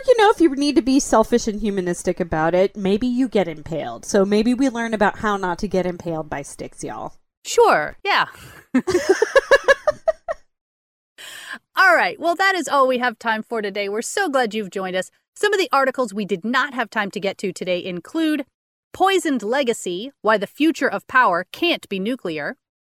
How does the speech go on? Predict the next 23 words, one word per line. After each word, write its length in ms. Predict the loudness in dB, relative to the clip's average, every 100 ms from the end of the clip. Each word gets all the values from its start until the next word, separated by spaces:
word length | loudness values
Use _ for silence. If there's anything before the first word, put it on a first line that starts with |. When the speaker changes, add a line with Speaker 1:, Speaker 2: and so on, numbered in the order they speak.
| _ _
Speaker 2:
Explaining 720 | -6 -6 -4 -2 0 0 -2
the 80 | 0
Mechanics 640 | -2 -4 -2 -2 -2 -6 -6
of 100 | -4
a 60 | -2
Bird's 360 | 0 0 -2
Nest, 440 | -4 -4 -4 -8 -20 _ _ _ _
and 300 | 0 0 -2 -4 0
An 140 | 2
Alaskan 500 | 4 4 2 2 2
Volcano 680 | 2 2 -2 -4 -2 -2 -2
is 160 | -4 0
Overdue 480 | 0 2 0 -2 -4
to 140 | -4 -4
Erupt, 480 | 0 0 0 -4 -20 _
and 140 | -2 0
We 120 | 0
May 220 | -2 -2
Finally 440 | 0 2 2 -2 -2
Know 400 | 0 0 0 -2
What's 260 | -2 -2 -2
Stopping 440 | -4 -2 -2 -8
It. 200 | -10 -16